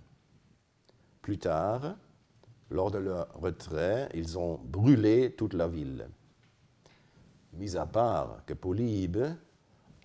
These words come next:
à nouveau de façon très remarquable, dessine une, une image des Étoliens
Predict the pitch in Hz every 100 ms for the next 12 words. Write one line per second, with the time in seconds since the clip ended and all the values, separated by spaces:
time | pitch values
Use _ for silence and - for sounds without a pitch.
0 | _ 90 92 90 110 143 85 87 87 78
1 | - 104 90 67 - - 95 73 98 95
2 | 67 - 80 82 101 113 120 120 - _
3 | - _ _ - 95 - 139 131 113 104
4 | 101 104 104 95 98 101 98 95 92 85
5 | 78 80 87 117 - 87 78 82 90 92
6 | 101 110